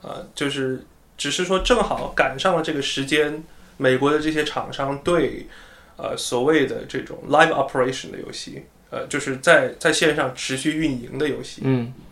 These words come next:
Speaker 1: 还有对东亚的这些游戏，哎，稍微有一点兴趣，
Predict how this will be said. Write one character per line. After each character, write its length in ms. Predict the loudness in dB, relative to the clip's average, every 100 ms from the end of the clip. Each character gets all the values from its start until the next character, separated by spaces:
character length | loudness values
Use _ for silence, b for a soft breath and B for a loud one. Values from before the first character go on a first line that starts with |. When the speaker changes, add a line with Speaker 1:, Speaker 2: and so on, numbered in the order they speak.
| b b b -10 2
Speaker 1:
还 100 | 4
有 80 |
对 180 | 6 2
东 260 | 2 2 6
亚 200 | 4 4
的 240 | 0 -10 -14 -10
这 140 | -8
些 300 | -6 -6 -6
游 140 | -8
戏， 300 | -6 -8 -10 -16 _ -6
哎， 100 | -4
稍 240 | 2 4
微 120 | 4 2 0
有 180 | 2 2
一 60 |
点 120 | 2
兴 240 | 0 -2 -2
趣， 280 | -4 -10